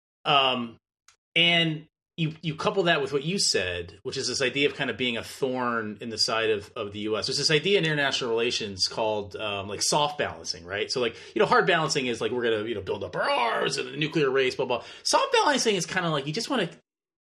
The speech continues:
you wanna be a pain in the ass. You know what I mean? You wanna do things that make it costly for your opponent without really going to that, you know, sort of confrontational kind of stage. This might be one of those, those times where China says, like, "We can make things a little bit difficult for the United States,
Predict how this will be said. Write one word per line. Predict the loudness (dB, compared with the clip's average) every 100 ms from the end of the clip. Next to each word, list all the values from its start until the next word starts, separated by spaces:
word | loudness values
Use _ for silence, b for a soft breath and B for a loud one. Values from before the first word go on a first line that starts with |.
| _ _ _ _ _
you | -2
wanna | 0 2
be | 2
a |
pain | 0 -2
in | 0
the | 0
ass. | -2 -4 -6 -8 -10 -4
You | -2
know | 0
what |
I | 2
mean? | 2
You | 2
wanna | 2 2
do | 0
things | -2
that | 0
make | 0
it | -2
costly | -2 0 0 0 0
for | 0
your | 0 0
opponent | 0 -4 -6 -4
without | -2 0 2 2 0 -2
really | -2 2 4 2
going | 2 2 2 0 -2
to | -2
that, | 0 0 -2
you | -4
know, | -4 -2 -4
sort | -4 -4
of | -6
confrontational | -4 -4 -4 -4 -2 -2 -4 -6 -6
kind | -6
of | -4
stage. | 0 0 0 -6 B B
This | 0 2
might | 2 2
be |
one | 0 2
of | 4
those, | 4 4 2 2
those | 0 0
times | 2 0 0 -4
where | -2
China | 0 0
says, | 0 0
like, | 2 0
"We |
can | 0 0
make | 0 -2
things | -2 -2 0
a | 0
little | 0 0
bit | 0
difficult | 0 -2 -2 -2
for | 0
the |
United | 0 0 0
States, | 0 -2 -2